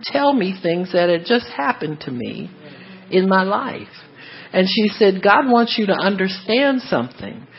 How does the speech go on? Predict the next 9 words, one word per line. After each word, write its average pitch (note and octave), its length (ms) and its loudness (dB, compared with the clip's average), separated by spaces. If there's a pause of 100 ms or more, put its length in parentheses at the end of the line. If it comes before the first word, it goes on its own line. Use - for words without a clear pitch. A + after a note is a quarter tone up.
(240)
She A3 180 2
said, G3 360 6 (260)
"He C4+ 160 4
said A#3 320 4
he G#3+ 320 0
put D#4+ 260 -2
you A#3 220 0 (120)
through C#4 300 2
these D#3+ 300 0